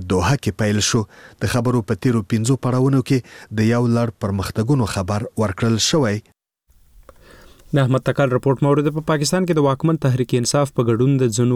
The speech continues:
Speaker 2: ګوندونو سیاستوالان په قومي اسمبلی کې د کمسینۍ ودونو ضد مسودې منظورۍ ویشلې دي. دوی پرون مشال راډیو ته ویل، پر دې بل له اسلامي نظریاتي کونسله مشوره اس-، اخیستل اړین ول. د هغې شورا مشر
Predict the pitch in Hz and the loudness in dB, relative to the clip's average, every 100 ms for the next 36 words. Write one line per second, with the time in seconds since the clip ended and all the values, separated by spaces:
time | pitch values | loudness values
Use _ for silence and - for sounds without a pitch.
0 | 113 113 113 131 127 120 - - 120 117 | 2 0 0 0 0 -2 -4 -4 0 2
1 | 131 127 - 113 120 120 - 117 123 127 | 0 -2 0 2 2 2 0 0 0 0
2 | 120 - 117 113 - 131 147 120 113 123 | -2 0 0 0 0 2 2 2 2 2
3 | 127 104 135 123 120 - 113 107 113 131 | 2 0 0 0 -2 0 0 0 0 2
4 | 131 117 110 101 110 127 120 107 107 - | 2 0 -2 0 0 2 2 0 -2 -2
5 | 117 117 127 - - - - 131 139 131 | -2 -2 -4 -6 -20 -12 -2 0 2 2
6 | 151 165 131 - 151 143 139 147 156 160 | 2 2 0 -2 -2 0 0 0 2 0
7 | 139 - - - 170 165 196 175 202 185 | 0 -12 -20 -4 -2 2 0 2 0 0
8 | 160 135 - 135 151 175 135 117 117 117 | -2 -2 -2 0 2 2 0 0 0 0
9 | 147 131 117 - 143 127 110 - 123 117 | -2 -2 -2 0 -2 0 -2 -2 0 0
10 | - - 135 127 - 135 123 - 120 113 | -2 -6 -2 -2 0 -2 -2 0 2 2
11 | 110 113 117 - - - - 135 139 123 | 2 0 -2 -8 -20 -18 -2 0 2 0
12 | - 131 151 151 190 - 139 | 0 0 0 0 0 0 -2